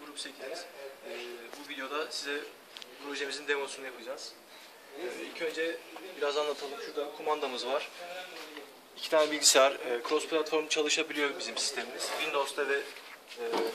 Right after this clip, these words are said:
Linux'ta, Ubuntu kurulu bu bilgisayarda. Şu arada da bizim, e, sarkaçımız bulunmakta. Sarkaçımızda da işte gerekli devreler, lityum pil kullandık. E,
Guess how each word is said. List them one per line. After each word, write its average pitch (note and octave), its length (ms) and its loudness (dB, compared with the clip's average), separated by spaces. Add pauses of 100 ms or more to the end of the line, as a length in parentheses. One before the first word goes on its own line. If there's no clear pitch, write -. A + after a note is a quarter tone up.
(140)
Linux'ta, C3+ 340 -2
Ubuntu C3+ 420 -2
kurulu A2+ 220 -4
bu G#2+ 220 -6
bilgisayarda. A2+ 520 -4 (340)
Şu G3 200 8
arada D3+ 220 6
da D#3+ 100 2
bizim, D#3 180 0
e, E3 40 -4 (1200)
sarkaçımız D#3 580 10
bulunmakta. B2 440 0
Sarkaçımızda D3+ 760 0
da D#3 120 2
işte C#3+ 300 2 (840)
gerekli D3 380 0
devreler, C3 280 4 (1000)
lityum F3 300 -6 (140)
pil D3 200 -14
kullandık. B2 520 -6 (160)
E, - 20 -8